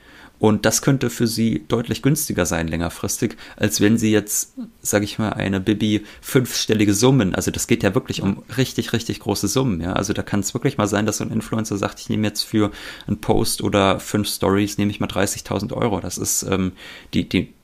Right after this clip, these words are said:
können da teilweise innerhalb weniger Tage das machen, was, äh, viele deutsche Haushalte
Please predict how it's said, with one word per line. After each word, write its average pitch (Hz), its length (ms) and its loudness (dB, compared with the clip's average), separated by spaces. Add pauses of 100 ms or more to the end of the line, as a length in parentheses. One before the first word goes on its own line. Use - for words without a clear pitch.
(140)
können 107 180 4
da 101 80 2
teilweise 92 520 2
innerhalb 98 360 0
weniger 104 280 2
Tage 95 500 0
das - 220 -2
machen, 107 260 -2
was, - 320 0
äh, 98 240 0 (540)
viele 107 320 -2
deutsche 104 680 2 (120)
Haushalte 87 640 0